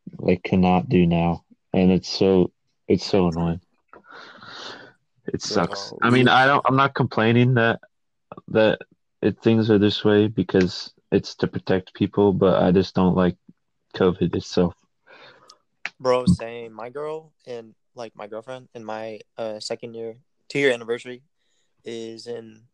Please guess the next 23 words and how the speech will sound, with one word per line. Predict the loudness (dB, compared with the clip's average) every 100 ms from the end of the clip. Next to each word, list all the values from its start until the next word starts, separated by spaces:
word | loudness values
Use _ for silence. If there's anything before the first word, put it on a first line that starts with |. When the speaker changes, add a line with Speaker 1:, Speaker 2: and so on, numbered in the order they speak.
| _
Speaker 3:
basically | -6 -6 -10 -10
a | -12
month, | -10 -10 -10 _ _ _ _ _ _ _ -14
and | -12 -10 -10 -12 -14 -20 -20
it's | -14
kinda | -12 -10
difficult | -10 -8 -8
to | -8
find, | -12 -10 -10 -12 -18 _ _ _ -12
like, | -10 -8
really | -8 -8
fun | -10 -8 -8 -12 -20 _ _
and, | -18 -18 _ _
like, | -12 -12 _ _ _ _ _
cute | -8 -6
ideas. | -4 -6 -10 -12 -14 -18 _ _ _ _ _ _ -6
Speaker 1:
Yeah. | 0 0 0 _ _ _
Speaker 3:
<clears throat> | _ -10
I | -4
mean, | -4
I'm | -4
trying | -6 -8 -8
to, | -12